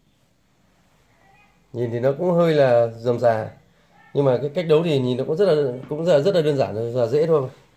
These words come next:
Và cách thao tác nó cũng rất dễ thôi. Bây giờ mình gảy cái này lên là cái, đây, bây giờ mình muốn dùng điện máy nổ là mình gảy lên như này. Đó. Đây, mình điện, dùng một điện máy nổ. Đó.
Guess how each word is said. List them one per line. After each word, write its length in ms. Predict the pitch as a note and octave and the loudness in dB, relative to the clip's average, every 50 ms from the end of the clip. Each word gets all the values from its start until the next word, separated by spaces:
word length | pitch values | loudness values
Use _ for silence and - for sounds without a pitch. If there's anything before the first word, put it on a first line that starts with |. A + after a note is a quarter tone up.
| _ _ _ _ | _ _ _ _
Và 100 | _ A2+ | _ -10
cách 140 | A2+ - D#3 D3+ | -8 -8 -6 -2
thao 120 | D#3 C#3+ | -2 0
tác 160 | C3+ E3+ F3+ F3+ | 2 2 2 2
nó 60 | D#3+ | 2
cũng 80 | D#3 | 2
rất 100 | E3+ F3 | 0 0
dễ 180 | D3+ E3 D3+ E3+ | 2 2 2 4
thôi. 120 | E3+ D#3+ C3+ - - - _ _ _ _ _ - _ _ _ _ _ _ _ _ _ - - - - - - G#2 A2 C#3 - - _ _ _ _ - - - - _ _ _ _ _ _ | 4 2 0 -2 -10 -20 _ _ _ _ _ -20 _ _ _ _ _ _ _ _ _ -20 -20 -20 -20 -20 -20 -18 -18 -18 -18 -20 _ _ _ _ -20 -20 -20 -20 _ _ _ _ _ _
Bây 140 | A2+ B2 B2+ | -4 0 2
giờ 80 | B2+ | 2
mình 140 | A#2+ B2 A#2 | 2 2 2
gảy 180 | A2 A#2+ G2 F#2 | 2 0 0 0
cái 80 | G#2+ A#2 | 0 0
này 140 | C3 B2+ A#2 | 2 2 2
lên 320 | B2 C3+ C3 B2+ B2 A#2+ | 2 2 2 0 0 -2
là 220 | A#2+ A2 G#2+ G#2+ G#2 - | -2 0 0 -2 -4 -8
cái, 100 | - - - - _ _ _ _ _ _ _ _ _ _ | -12 -16 -18 -18 _ _ _ _ _ _ _ _ _ _
đây, 120 | - B2+ B2+ | -4 -2 2
bây 100 | C3 C#3 | 4 4
giờ 60 | B2 | 4
mình 160 | B2 B2+ B2 | 4 2 2
muốn 100 | B2 B2+ | 0 0
dùng 220 | C3 D#3+ C3+ B2 A#2+ | 2 2 0 2 0
điện 160 | B2 A#2 B2 | 0 0 2
máy 80 | B2+ | 4
nổ 180 | D3 C#3 G2 G2 | 4 4 4 4
là 60 | A2 | 2
mình 120 | A2+ A#2+ A2 | 2 0 -2
gảy 140 | G2+ - | -2 -2
lên 160 | G2+ B2+ C#3 C3+ | 0 0 2 2
như 60 | C#3 | 2
này. 100 | B2+ A#2 G#2+ - - - _ _ _ _ _ _ _ _ _ | 2 2 0 -4 -8 -14 _ _ _ _ _ _ _ _ _
Đó. 200 | G#2+ G#2 G#2+ A#2 C#3 - _ _ _ _ _ _ _ _ _ _ _ _ _ _ _ _ _ _ _ _ _ - | -14 -12 -12 -12 -12 -14 _ _ _ _ _ _ _ _ _ _ _ _ _ _ _ _ _ _ _ _ _ -8
Đây, 100 | A#2 A#2+ | -6 -4
mình 140 | A#2+ A#2 | -4 -2
điện, 180 | G#2+ B2 - - | -4 -4 -4 -4
dùng 120 | A#2 A2 | -6 -6
một 60 | G#2+ G#2+ | -4 -2
điện 140 | A#2 A2+ | -2 0
máy 80 | A#2+ C3 | 0 0
nổ. 300 | C3+ G#2 F2 F#2 G#2 - - - _ _ _ _ _ _ _ _ _ _ _ _ _ _ _ _ _ _ _ _ _ - - - _ _ _ _ | 0 0 0 -2 -6 -8 -12 -18 _ _ _ _ _ _ _ _ _ _ _ _ _ _ _ _ _ _ _ _ _ -20 -20 -20 _ _ _ _
Đó. 240 | - G#2 G2+ A2 C3+ | -12 -8 -8 -8 -8